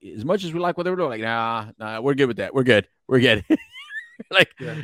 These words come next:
Speaker 1: it was, it was, it was just a little awkward, but those, yeah, those seventies kids, man, they, they're
Speaker 2: Yeah.
Speaker 1: very different.
Speaker 2: Well, like I said, at the end of the day,
Speaker 1: I'm
Speaker 2: but
Speaker 1: sorry,
Speaker 2: we
Speaker 1: Leo. Uh, your generation was just a little bit, uh, you
Speaker 2: Yeah.
Speaker 1: know,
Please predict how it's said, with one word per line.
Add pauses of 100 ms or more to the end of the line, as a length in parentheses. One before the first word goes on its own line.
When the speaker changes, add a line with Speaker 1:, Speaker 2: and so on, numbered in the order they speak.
Speaker 1:
it
was,
it
was,
it
was
just
a
little
awkward,
but
those,
yeah,
those
seventies
kids,
man,
they, (640)
they're
Speaker 2:
Yeah.
Speaker 1:
very
different. (100)
Speaker 2:
Well,
like
I
said,
at
the
end
of
the
day,
Speaker 1:
I'm
Speaker 2:
but
Speaker 1:
sorry,
Speaker 2:
we
Speaker 1:
Leo.
Uh,
your
generation
was
just
a
little
bit,
uh,
you
Speaker 2:
Yeah.
Speaker 1:
know,